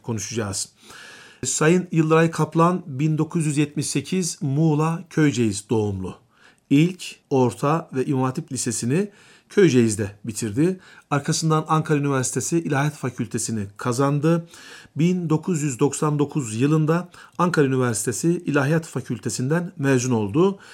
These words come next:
Tabii master'ını da Ankara Üniversitesi'nde yaptı ve Türkçe ilk siyer üzerine master yaptı. Belki bunu da bugün birkaç dakika konuşabiliriz kendisiyle. Şu anda, e, doktorasını yine üniversitede devam ettiriyor.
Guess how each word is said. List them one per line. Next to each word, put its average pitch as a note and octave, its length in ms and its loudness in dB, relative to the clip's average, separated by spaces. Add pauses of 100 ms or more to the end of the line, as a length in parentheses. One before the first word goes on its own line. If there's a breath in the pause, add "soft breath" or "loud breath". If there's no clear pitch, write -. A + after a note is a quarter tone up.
(240 loud breath)
Tabii D3+ 160 2
master'ını D3 600 4
da A#2 240 0
Ankara C3+ 280 -4
Üniversitesi'nde A#2 840 -2
yaptı A2 460 -4
ve E3+ 200 2 (480 loud breath)
Türkçe G3 460 2
ilk E3 220 -2
siyer C#3+ 640 4
üzerine A2+ 480 -2 (240)
master A#2+ 440 -2
yaptı. G#2+ 360 -6
Belki C3 360 -2
bunu C3 160 -2
da A#2+ 120 -2
bugün A#2+ 340 -4
birkaç C3 320 -4
dakika A2 440 -6
konuşabiliriz A#2 540 -4
kendisiyle. A#2+ 600 -2 (440 loud breath)
Şu A3+ 200 6
anda, F3+ 480 4
e, D#3+ 40 -4 (220)
doktorasını C3+ 540 2
yine C3 420 0
üniversitede B2+ 680 0
devam A#2+ 380 4
ettiriyor. G2+ 460 -4